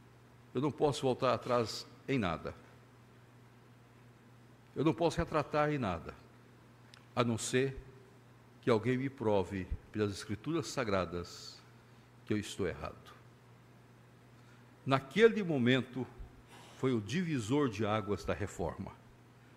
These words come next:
A Bíblia, e somente a Bíblia, é que trata de todas as questões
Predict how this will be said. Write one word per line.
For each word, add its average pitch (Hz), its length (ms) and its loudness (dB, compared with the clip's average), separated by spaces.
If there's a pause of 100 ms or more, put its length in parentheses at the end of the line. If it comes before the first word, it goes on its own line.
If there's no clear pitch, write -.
(180)
A 113 80 0
Bíblia, 101 500 0 (920)
e - 60 -4
somente 139 680 2
a 143 80 2
Bíblia, 85 480 -2 (920)
é 117 80 -2
que 117 120 -6
trata 104 680 -2 (180)
de 101 120 -8
todas 98 420 -2
as - 60 -8
questões - 760 -6